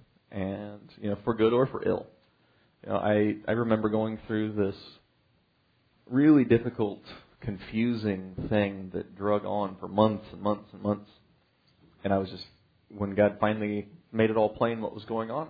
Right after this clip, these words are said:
I, I asked God, "Why did God leave me in the dark this whole time about what was going on?" And he said, "Well, God was just showing you, giving you an opportunity to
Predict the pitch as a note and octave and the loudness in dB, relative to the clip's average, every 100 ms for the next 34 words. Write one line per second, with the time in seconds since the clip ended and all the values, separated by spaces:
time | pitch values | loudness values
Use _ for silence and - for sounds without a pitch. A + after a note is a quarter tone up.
0 | D#3 A#2 A2 G#2+ - A2+ D3 - B2 A#2+ | -10 -4 -2 -2 -4 -4 -6 -10 -12 -12
1 | G2+ G2+ B2 D#3 G3 A3 G#3+ G3+ F3 D#3+ | -6 -4 -2 -2 -4 -4 -6 -4 -6 -2
2 | C#3 D3 - _ _ _ C#3+ D#3+ C#3 C#3 | -2 -2 -8 _ _ _ -20 -20 -10 -8
3 | C3+ B2+ B2 - G#2 C#3+ C#3+ _ _ _ | -6 -10 -10 -2 0 0 -6 _ _ _
4 | _ _ _ - G2+ - _ - G#2+ C3+ | _ _ _ -10 -10 -10 _ -8 -6 -6
5 | D#3+ E3 D#3+ - C3 C#3 C3 F#2+ F#2+ - | -8 -12 -16 -10 -2 -2 -2 -4 -10 -18
6 | - G2+ G2 G#2 - G2 F#2+ - A#2 G#2+ | -14 -2 0 0 -6 -6 -6 -6 -14 -18
7 | G#2 A2 A2+ D#3+ F#2+ F#2+ _ _ _ _ | -16 -12 -8 -8 -8 -12 _ _ _ _
8 | _ _ _ _ _ _ _ _ _ _ | _ _ _ _ _ _ _ _ _ _
9 | _ _ - G2 - G#2 G2+ F2+ A#2+ G#2+ | _ _ -10 -10 -8 -10 -8 -8 -4 -2
10 | G#2+ G#2 G#2 G#2+ G#2+ - G#2+ G#2+ G#2+ G#2+ | -2 -6 -16 -16 -18 -14 -10 -10 -12 -14
11 | G#2+ G#2+ - A#2+ B2 A2+ A#2 - C#3+ C#3+ | -12 -8 0 2 2 2 0 0 -4 0
12 | A2+ A2+ - A2+ G#2 G#2 G2+ | -2 -2 -6 -8 -6 -8 -12